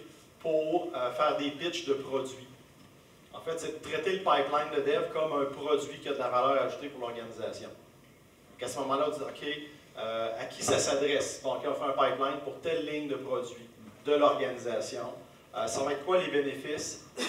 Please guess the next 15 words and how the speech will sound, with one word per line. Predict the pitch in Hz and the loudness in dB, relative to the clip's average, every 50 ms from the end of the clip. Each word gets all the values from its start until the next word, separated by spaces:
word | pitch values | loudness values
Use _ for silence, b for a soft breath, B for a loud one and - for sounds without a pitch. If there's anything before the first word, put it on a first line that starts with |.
| - - | -2 2
Comment | - 151 - - 135 - 139 | 4 4 6 6 6 6 4
on | |
va | 147 143 | 4 2
les | 139 139 135 | 2 2 0
mesurer ? | 135 139 147 147 139 135 135 139 135 131 131 139 139 - - - - - - - - - - - | 0 0 0 0 0 0 0 0 0 0 0 -2 -4 -8 -12 -18 -20 -20 -20 -20 -20 -20 -20 -20
Parce | - - - | -20 -18 -14
que | 120 | -14
les | 117 113 | -10 -8
gestionnaires | 117 120 - 117 - 123 135 | -6 -6 -6 -4 -4 -2 -2
aiment | 139 127 117 - | -2 -2 -6 -8
beaucoup | - - 143 | -10 -12 -10
les | 135 123 117 | -8 -8 -8
K | - 123 117 | -8 -10 -10
P | - 113 | -8 -6
I. | 117 | -4